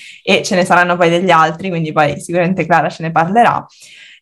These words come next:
Ehm, e appunto i-, personalmente ho potuto toccare con mano quanto questo, appunto, questa chiave di lettura sulle, sulle relazioni, sulla comunicazione può essere preziosa per raggiungere proprio un livello diverso di,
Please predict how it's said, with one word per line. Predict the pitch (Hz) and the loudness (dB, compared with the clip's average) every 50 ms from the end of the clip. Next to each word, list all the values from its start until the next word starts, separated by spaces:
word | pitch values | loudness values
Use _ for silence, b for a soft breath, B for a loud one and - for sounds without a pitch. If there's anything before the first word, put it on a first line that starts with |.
| _ _ - | _ _ -8
Ehm, | 196 196 190 190 185 180 175 175 175 170 170 170 160 165 160 151 156 151 143 139 - - | -4 -2 0 2 2 2 2 0 -2 -2 -2 0 0 0 0 0 -2 -2 -4 -4 -2 0
e | - 240 | 2 2
appunto | 277 294 294 - 240 240 269 269 269 269 254 240 | 2 2 0 -2 -2 -2 0 2 4 4 6 4
i-, | - - - - - - - - | 4 2 -4 -12 -16 -18 -4 0
personalmente | - 233 240 247 - - 262 247 269 277 247 220 233 240 240 | 0 0 0 0 -2 -2 0 2 2 2 0 -2 -2 -2 -2
ho | 196 | -2
potuto | - - 196 208 202 196 | -2 -4 -6 -4 -4 -2
toccare | 196 196 190 - 214 202 190 185 | -2 -2 0 0 0 0 0 0
con | 190 185 | -2 0
mano | 196 196 196 185 185 175 170 175 | 2 2 2 2 2 0 -2 -6
quanto | - - 214 202 202 185 196 190 190 175 170 165 | -2 0 0 0 0 0 -4 -6 -6 -6 -8 -6
questo, | 165 175 175 185 - - - - 185 175 170 165 160 160 160 | -4 -6 -6 -6 -8 -10 -4 0 2 2 4 4 4 4 4
appunto, | - - - - 208 196 - 165 | 2 2 2 0 -2 -2 0 0
questa | 165 180 185 - 202 | 0 0 0 0 -2
chiave | 196 190 240 233 233 233 | 0 2 2 2 2 2
di | 214 196 | -2 -2
lettura | 175 180 185 - - 226 202 180 180 185 | -2 -4 -4 -6 -8 -4 0 0 0 0
sulle, | - 180 175 170 170 170 165 165 160 156 | -2 -6 -6 -4 -2 -2 -2 -2 -2 -2
sulle | 165 165 - 180 170 165 | -4 -4 -2 -2 0 2
relazioni, | 165 165 175 180 - - 269 247 208 | 2 2 0 0 0 0 0 2 2
sulla | 185 185 170 165 170 | 2 2 0 0 2
comunicazione | 175 170 165 156 165 165 165 180 180 - - - 220 214 202 202 214 214 214 214 | 2 0 0 0 0 0 0 0 -2 -4 -4 -2 2 2 4 4 4 2 2 2
può | - 196 185 | 2 2 4
essere | 180 180 - - - 185 175 175 | 4 2 0 -4 -6 -4 -4 -4
preziosa | 175 185 190 185 - - - 180 170 165 175 180 185 170 170 170 | -4 -6 -8 -8 -10 -6 -2 0 2 2 2 4 4 4 4 2
per | 170 190 185 | 0 -2 -6
raggiungere | 185 196 190 165 208 233 247 226 190 185 | -4 -6 -6 -4 -2 -2 -2 0 0 0
proprio | 190 190 185 180 | 0 0 0 0
un | 175 165 | 0 0
livello | 170 180 180 180 180 180 175 | 2 2 2 2 2 0 -4
diverso | 170 170 160 156 147 156 165 - - - - 165 160 160 160 | -4 -2 -2 0 0 -2 -4 -8 -12 -12 -8 -6 -4 -2 -2
di, | 151 165 170 165 165 165 165 | -2 -2 -2 -2 -2 -4 -6